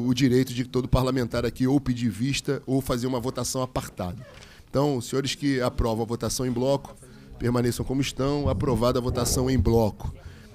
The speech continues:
Senhores deputados que tenham, dos projetos extraordinários do um ao cinquenta e dois, algum pedido de vista ou algum voto divergente, por favor, aponte qual item da pauta para que nós possamos retirar do, do bloco.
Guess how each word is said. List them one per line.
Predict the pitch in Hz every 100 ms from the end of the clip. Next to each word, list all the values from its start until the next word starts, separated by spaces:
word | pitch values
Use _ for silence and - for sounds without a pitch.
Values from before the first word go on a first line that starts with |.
| -
Senhores | - 127 147 139
deputados | 147 147 - 127 113 104 - - - - -
que | 135
tenham, | 131 135 131 113 95 90 - - -
dos | 110 131
projetos | - 139 120 139 135
extraordinários | 135 143 139 135 131 123 117
do | 110 123
um | 139
ao |
cinquenta | 135 135 139 135 131
e |
dois, | 120 113 101 - - - - -
algum | 113 117 147
pedido | 156 139 151 139
de | 143
vista | 104 131 120 - 107 87
ou | 120 143
algum | 127 135 147
voto | 110 127 127
divergente, | 113 135 127 143 131 120 139 139 - - - - -
por | 131
favor, | 147 117 139
aponte | 135 - 135 135 -
qual | 147 131
item | 131 143
da | 131
pauta | 120 123 127 123
para | 131 127
que | 127
nós | 123 -
possamos | 120 - 123
retirar | 120 - 113 113
do, | 113 104 - - - - - - -
do | 120 120
bloco. | 110 104 -